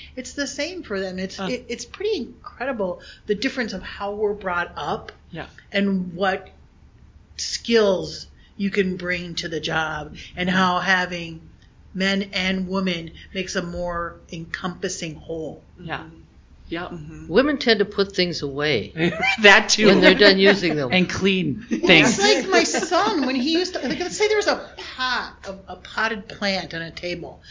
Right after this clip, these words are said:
Speaker 1: and my son would walk by, and there'd be dirt and leaves and everything
Speaker 2: <laughs>
Speaker 1: all around it, and my daughter would walk by, and it, there was a little flutter of the leaves, you know what I mean? It's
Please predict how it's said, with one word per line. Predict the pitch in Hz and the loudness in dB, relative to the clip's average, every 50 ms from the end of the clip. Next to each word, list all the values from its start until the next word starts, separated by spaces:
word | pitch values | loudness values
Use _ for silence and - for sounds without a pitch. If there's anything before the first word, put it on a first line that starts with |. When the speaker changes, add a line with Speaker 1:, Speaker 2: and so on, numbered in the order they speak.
| - - - - | -18 -18 -10 -6
Speaker 1:
and | 220 226 | 0 2
my | 240 226 | 2 2
son | 220 220 - 320 330 359 | 2 0 0 0 0 2
would | 349 302 262 | 2 2 2
walk | 220 214 202 196 - | 2 0 -2 -2 0
by, | 196 196 196 | 0 2 2
and | 202 226 | 2 2
there'd | 220 233 247 - 226 | 2 0 0 0 -2
be | 240 214 190 - - - | -6 -8 -8 -12 -2 4
dirt | 262 214 247 262 262 262 277 262 | 6 8 10 10 10 8 6 2
and | 233 220 262 233 | 6 6 6 6
leaves | 254 277 277 277 277 269 277 262 285 254 | 6 2 2 2 2 2 2 0 0 0
and | 247 254 | 2 0
everything | 247 262 269 277 - 269 262 247 240 233 - - - - | 0 2 0 -2 0 0 0 0 0 -4 -8 -12 -14 -14
Speaker 2:
<laughs> | - - | -12 -4
Speaker 1:
all | 262 262 277 269 269 269 | -2 0 0 0 0 2
around | 277 294 311 330 339 339 | 4 4 4 4 4 4
it, | 311 285 277 277 - - - - - - | 4 4 2 2 -2 -12 -18 -20 -10 -6
and | 269 269 269 | -4 -4 -2
my | 262 254 240 | 0 -2 -2
daughter | 220 247 262 349 440 466 381 311 269 | -2 -4 -8 -6 -6 -4 -4 -2 2
would | 226 214 196 | 2 2 4
walk | 196 185 202 202 202 202 202 - | 4 4 6 6 6 6 4 2
by, | 214 208 214 233 | 0 2 2 2
and | 247 262 285 294 | 0 -2 -2 -4
it, | 320 330 330 - - - - - - - - - - | -4 -8 -10 -16 -20 -20 -20 -20 -20 -20 -20 -20 -18
there | - 262 | -12 -12
was | 277 247 | -10 -10
a | 262 | -10
little | 247 254 269 254 | -6 -4 -4 -4
flutter | 247 - - - 262 240 233 220 208 196 185 180 | -6 -8 -12 -4 0 0 0 2 2 0 0 0
of | 175 170 | 0 2
the | 190 180 | 2 2
leaves, | 175 180 185 185 180 160 151 233 180 175 | 2 0 -2 -2 -2 -2 -2 -2 0 0
you | 208 214 | 2 4
know | 220 220 226 | 4 4 4
what | 226 240 247 254 262 | 4 4 4 4 4
I | 269 277 269 | 4 2 2
mean? | 277 294 311 | 2 2 2
It's | 339 330 320 330 - 226 | 2 0 -2 -4 -8 -12